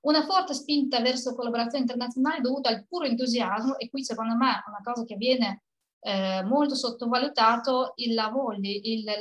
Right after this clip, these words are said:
la passione con cui lavoravano gli scienziati, ma non dico solo sovietici, anche americani, che non,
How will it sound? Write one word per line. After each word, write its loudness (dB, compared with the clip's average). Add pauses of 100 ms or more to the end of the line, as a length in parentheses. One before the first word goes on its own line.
(120)
la -2
passione -2
con -12
cui 0
lavoravano -2
gli -8
scienziati, -4
ma -4
non -6
dico -4
solo -10
sovietici, -4
anche -8
americani, 0
che -2
non, 2